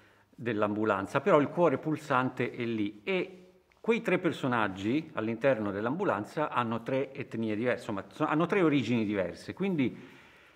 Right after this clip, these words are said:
ehm, mi domando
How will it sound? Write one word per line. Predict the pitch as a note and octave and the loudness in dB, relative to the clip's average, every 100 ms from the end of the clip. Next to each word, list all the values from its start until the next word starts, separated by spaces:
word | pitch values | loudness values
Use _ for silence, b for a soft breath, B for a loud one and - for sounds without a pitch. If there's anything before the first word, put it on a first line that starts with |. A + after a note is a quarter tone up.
| B C4 | B -10
ehm, | A#2+ A2+ A2 G#2+ G#2 G#2 G2+ G2+ G2+ G2 G2+ A2+ | -4 0 4 4 4 4 2 -2 -2 -4 -4 -4
mi | C#3 | -2
domando | C#3 F3 D3+ B2+ A2+ A#2 - - - | 2 4 4 6 4 4 0 -16 -20